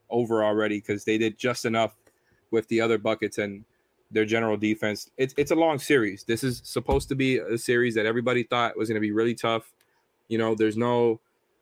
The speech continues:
um, there's no parallel to the Bucks series where you had Giannis out for two and a half games or whatever it was. It was supposed to be tough. The problem is they went up three oh and the expectations skyrocketed.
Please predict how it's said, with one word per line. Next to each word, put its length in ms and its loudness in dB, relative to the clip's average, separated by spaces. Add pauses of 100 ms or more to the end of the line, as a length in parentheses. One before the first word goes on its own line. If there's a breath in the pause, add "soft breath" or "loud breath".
(240)
um, 480 -4
there's 200 -2
no 140 0
parallel 440 0
to 140 -6
the 80 0
Bucks 260 -2
series 300 2
where 100 0
you 120 2
had 160 0
Giannis 380 0
out 160 -2
for 100 -6
two 160 -2
and 60 -2
a 60 -4
half 240 -4
games 260 0
or 80 2
whatever 340 2
it 60 0
was. 380 -2 (320)
It 60 -2
was 160 0
supposed 300 0
to 40 -20
be 100 0
tough. 260 -4 (100)
The 80 -4
problem 360 0
is 160 2
they 100 2
went 180 0
up 120 -6
three 220 2
oh 160 2
and 100 0
the 60 0
expectations 720 -4
skyrocketed. 600 2